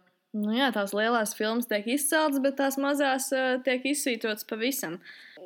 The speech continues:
Es neteiktu, ka es tā simtprocentīgi piekrītu, ka tie, ka tie saraksti ir kaut kāds, mm, milzīgākais ļaunums, ā,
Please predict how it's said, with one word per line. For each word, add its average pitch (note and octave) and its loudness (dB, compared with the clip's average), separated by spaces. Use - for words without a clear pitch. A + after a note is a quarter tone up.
Es - -2
neteiktu, F#4 2
ka A3+ 2
es A3 -2
tā G#3+ 2
simtprocentīgi G#3+ 0
piekrītu, A#3+ 2
ka G3+ -4
tie, G3 0
ka B3 -4
tie G#3+ 0
saraksti C4 0
ir - -12
kaut A#3+ -2
kāds, G3+ 0
mm, G#3+ -2
milzīgākais G#3+ 2
ļaunums, C4 2
ā, A#3 4